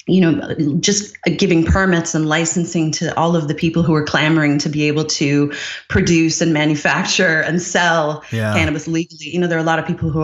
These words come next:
Speaker 1: all of a sudden wanted to sort of jump on the bandwagon. And so they're trying to be very careful about it here. In Los Angeles, they actually only started with, um, four, I believe, shops, um,
Speaker 2: For the whole
Speaker 1: which
Speaker 2: city?
Speaker 1: were, for the whole city, and it's a huge city.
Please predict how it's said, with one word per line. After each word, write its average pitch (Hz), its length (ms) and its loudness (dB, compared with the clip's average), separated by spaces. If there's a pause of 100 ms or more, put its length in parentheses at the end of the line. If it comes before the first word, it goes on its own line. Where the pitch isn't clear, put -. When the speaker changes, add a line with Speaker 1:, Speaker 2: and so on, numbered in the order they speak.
Speaker 1:
all 160 180 2
of 156 60 0
a 156 40 2
sudden 151 280 0
wanted 143 240 0
to - 40 -2
sort 156 160 0
of 147 60 -2
jump 143 220 0
on 131 120 0
the 135 60 -2
bandwagon. 147 540 2
And 156 260 0
so 170 100 -2
they're 165 120 2
trying 175 240 0
to 208 60 2
be 190 100 4
very 170 260 2
careful 160 400 -2
about 147 240 0
it - 100 -4
here. 156 320 -4 (400)
In 185 160 2
Los 160 220 2
Angeles, 175 460 0
they 175 80 0
actually 160 400 -2
only 170 200 2
started 156 480 0
with, 151 260 -4
um, 151 460 -2 (500)
four, 175 720 0
I 165 80 -2
believe, 156 320 0
shops, - 680 -4 (140)
um, 143 640 0
Speaker 2:
For 127 100 -2
the 117 80 2
whole 123 120 4
Speaker 1:
which 147 100 2
Speaker 2:
city? 151 220 2
Speaker 1:
were, 143 140 0 (600)
for 185 80 0
the 180 60 2
whole 220 200 2
city, 202 240 2
and 151 100 2
it's 147 120 -2
a - 40 -6
huge 208 200 -2
city. - 420 -2